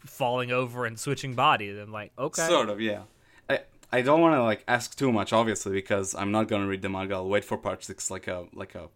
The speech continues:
Speaker 2: like,
Speaker 1: Like
Speaker 2: the
Speaker 1: a
Speaker 2: dumbass
Speaker 1: fucking
Speaker 2: that I am.
Speaker 1: pleb.
Speaker 2: Exactly. But I wonder what, what Araki is going to do with it in part six. I'm, I'm excited. It's a
Speaker 1: I
Speaker 2: cool
Speaker 1: will,
Speaker 2: possibility.
Speaker 1: I will, I will not say anything. <laughs>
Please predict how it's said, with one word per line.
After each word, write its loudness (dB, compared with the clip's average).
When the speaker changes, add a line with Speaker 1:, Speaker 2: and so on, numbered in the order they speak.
Speaker 2:
like, -12
Speaker 1:
Like -4
Speaker 2:
the -4
Speaker 1:
a 2
Speaker 2:
dumbass 4
Speaker 1:
fucking 2
Speaker 2:
that 4
I 4
am. 4
Speaker 1:
pleb. 6
Speaker 2:
Exactly. 0
But 4
I 0
wonder 6
what, 2
what -2
Araki 4
is -2
going 0
to -8
do -2
with -6
it -12
in -10
part -8
six. -12
I'm, -6
I'm 0
excited. -4
It's 0
a 2
Speaker 1:
I -4
Speaker 2:
cool 2
Speaker 1:
will, -4
Speaker 2:
possibility. 0
Speaker 1:
I 0
will, -10
I -4
will -8
not -6
say -6
anything. -6
<laughs> -18